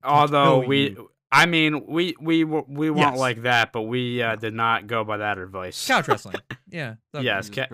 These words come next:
Speaker 3: Christ,
Speaker 2: we,
Speaker 3: yeah.
Speaker 2: it
Speaker 1: So.
Speaker 2: was fun times. But
Speaker 1: Huh.
Speaker 2: anyway, uh, that
Speaker 1: Oops,
Speaker 2: was
Speaker 1: I hit
Speaker 2: good.
Speaker 1: the
Speaker 2: It was a good question 'cause it made us reminisce, and that's always fun.
Speaker 1: Yeah,
Speaker 2: But
Speaker 1: I always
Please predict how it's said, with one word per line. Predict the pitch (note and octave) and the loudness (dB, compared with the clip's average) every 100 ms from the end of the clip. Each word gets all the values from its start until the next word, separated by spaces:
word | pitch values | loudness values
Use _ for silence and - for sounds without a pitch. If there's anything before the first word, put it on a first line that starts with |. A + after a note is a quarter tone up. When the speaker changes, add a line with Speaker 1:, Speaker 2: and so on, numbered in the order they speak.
| G#2+ | -6
Speaker 3:
Christ, | A#2+ | -6
Speaker 2:
we, | C#3+ | -8
Speaker 3:
yeah. | G2+ F#2+ F#2+ F#2+ F#2 - A#1 | -8 -12 -14 -14 -16 -14 -10
Speaker 2:
it | A2+ | -6
Speaker 1:
So. | A2 | -4
Speaker 2:
was | F#2+ | -6
fun | - G#2 G2 | -8 -12 -12
times. | F#2 G2 F#2+ G2+ - _ | -12 -14 -14 -18 -20 _
But | A2+ A2 | -8 -4
Speaker 1:
Huh. | A2+ | -4
Speaker 2:
anyway, | G#2+ G2+ G2 F#2+ - _ | -4 -8 -10 -12 -16 _
uh, | G#2+ G2+ G2 G2 | -12 -8 -8 -10
that | - - _ _ _ _ | -14 -20 _ _ _ _
Speaker 1:
Oops, | B2 | -8
Speaker 2:
was | C3 A#2+ | -8 -8
Speaker 1:
I | |
hit | |
Speaker 2:
good. | C#3+ C3+ C3 | -6 -6 -4
Speaker 1:
the | |
Speaker 2:
It | F3+ | -4
was | F3+ | -2
a | |
good | E3+ F3 | -4 -4
question | - D3 - A2+ | -2 -2 -4 -8
'cause | A#2+ | -8
it | A2+ | -6
made | A#2+ B2+ | -4 -2
us | A2+ A2 | -4 -6
reminisce, | A2+ G#2 G2+ F2+ - | -8 -8 -12 -14 -16
and | F#2+ | -16
that's | F#2+ | -14
always | F#2 F2+ - | -14 -14 -14
fun. | D#3 | -12
Speaker 1:
Yeah, | C3+ | -10
Speaker 2:
But | F#2+ G#2+ | -10 -6
Speaker 1:
I | |
always | A2 | -6